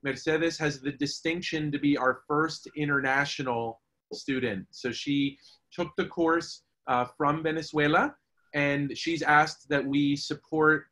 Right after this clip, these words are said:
uh, as a community, uh, her, uh, a nonprofit that she helps called Construyendo Futuros, which gives food to children in Venezuela. And a twelve dollar donation buys a food package.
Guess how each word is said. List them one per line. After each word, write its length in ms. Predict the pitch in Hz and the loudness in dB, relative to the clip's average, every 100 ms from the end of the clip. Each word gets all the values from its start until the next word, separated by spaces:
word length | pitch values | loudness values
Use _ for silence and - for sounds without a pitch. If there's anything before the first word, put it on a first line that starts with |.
| 135 | -2
uh, 280 | 127 127 127 | 2 2 0
as 160 | 127 | 0
a 80 | 131 | -2
community, 720 | - 143 139 147 143 127 120 _ _ _ - | -4 -4 -2 0 0 -2 -6 _ _ _ -10
uh, 180 | 123 120 | -4 -4
her, 560 | 120 139 135 131 131 - 120 | -2 0 4 4 2 -4 -10
uh, 140 | 117 113 | -8 -2
a 40 | |
nonprofit 680 | 139 139 139 143 147 147 135 | 2 2 2 4 4 2 -4
that 140 | 131 | -4
she 180 | - 151 | -8 -6
helps 520 | 151 131 120 - - _ _ _ _ | -2 0 0 -2 -20 _ _ _ _
called 280 | 139 127 127 | 2 2 0
Construyendo 600 | 135 - 139 135 139 139 | -8 -8 -4 -2 -2 -4
Futuros, 520 | 147 147 139 135 - | -4 -2 0 0 -4
which 160 | 127 - | -8 -4
gives 180 | 135 - | -4 -6
food 580 | - 160 156 143 123 | -2 2 4 4 0
to 100 | - 123 | -10 -10
children 500 | - 143 127 127 127 | -4 -2 0 -2 -2
in 220 | 120 120 | -4 -4
Venezuela. 680 | 117 113 113 110 110 95 92 _ _ _ - | -2 -4 -4 -2 -2 -4 -6 _ _ _ -6
And 200 | 127 127 | -2 0
a 60 | 127 | -2
twelve 400 | - 160 156 143 | 0 2 2 2
dollar 260 | 139 135 | 2 0
donation 540 | 127 123 123 127 127 117 | 0 -2 -2 -4 -6 -2
buys 340 | 120 127 131 | 2 4 2
a 60 | 123 | -2
food 300 | - 123 120 | -4 -6 -2
package. 600 | 117 104 104 95 85 - | 0 0 -2 -8 -10 -16